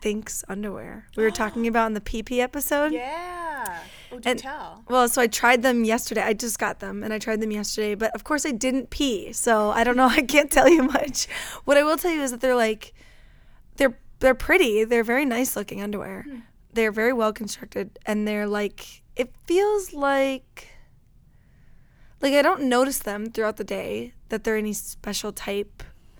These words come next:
Speaker 2: Ooh.
Speaker 1: but they're not as breathable is what I would say.
Speaker 2: So they don't feel bulky? They just
Speaker 1: No, they
Speaker 2: don't
Speaker 1: don't feel bul-, they're not bulky at all. They're just,
Speaker 2: Okay.
Speaker 1: like, kind of lined with this f-, fabric that feels, like, softer,
Speaker 2: Hmm.
Speaker 1: and I think it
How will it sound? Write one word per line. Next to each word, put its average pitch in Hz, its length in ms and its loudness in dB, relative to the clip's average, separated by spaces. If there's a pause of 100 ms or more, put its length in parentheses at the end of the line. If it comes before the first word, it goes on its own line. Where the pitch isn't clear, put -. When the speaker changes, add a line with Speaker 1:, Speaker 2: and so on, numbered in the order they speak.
(120)
Speaker 2:
Ooh. 202 100 -18
Speaker 1:
but 247 120 2
they're 285 120 4
not 269 200 6
as 311 140 2
breathable 175 560 -4
is - 120 -12
what - 80 -12
I 170 60 -8
would 170 120 -12
say. - 360 -14
Speaker 2:
So - 120 -20
they 208 80 -8
don't 202 180 -14
feel 180 200 -16 (160)
bulky? 185 640 -18
They 180 80 -20
just 185 80 -4
Speaker 1:
No, 247 200 8
they 214 120 0
Speaker 2:
don't 277 120 4
Speaker 1:
don't - 20 -4
feel 285 100 0
bul-, 233 180 0
they're 233 100 -2
not 269 160 6
bulky 226 280 0
at 196 60 -4
all. 190 140 -2
They're 208 140 -4
just, 233 240 -2
Speaker 2:
Okay. 285 120 2
Speaker 1:
like, - 100 -16 (340)
kind 277 240 0
of 220 140 -2
lined 214 720 -4 (100)
with 214 300 -4
this - 680 -4 (840)
f-, 226 100 -4
fabric 220 460 0
that 226 160 -8
feels, 220 300 -2
like, 208 160 -10
softer, 277 720 -4 (120)
Speaker 2:
Hmm. 233 80 -14 (120)
Speaker 1:
and 233 140 2
I 220 80 2
think 220 260 -6
it 214 160 -6